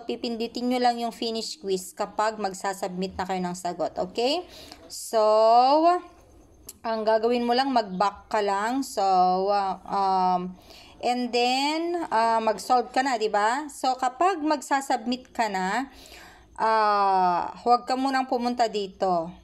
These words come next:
Punta ka muna sa activity. Ayan. So, pindutin mo yung activity. And then, wala kang makikita kasi naka, nasa first ka. Ayan.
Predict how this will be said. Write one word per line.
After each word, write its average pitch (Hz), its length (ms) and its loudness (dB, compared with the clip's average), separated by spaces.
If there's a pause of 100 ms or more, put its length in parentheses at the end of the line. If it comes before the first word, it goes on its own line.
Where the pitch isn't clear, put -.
(180)
Punta 233 240 -2
ka 240 160 -2
muna 226 400 -2
sa 202 640 -2
activity. 185 1120 -6 (160)
Ayan. 180 480 -4
So, 196 160 -8
pindutin 220 480 -6
mo 254 80 -2
yung 269 160 -2
activity. 269 800 -6 (320)
And 226 240 -6
then, 226 160 -2
wala 226 160 2
kang 233 160 -6
makikita 240 560 -4
kasi 240 240 -6
naka, 214 240 -2 (240)
nasa 208 480 -4
first 214 480 -4
ka. 214 480 0 (160)
Ayan. 202 560 -4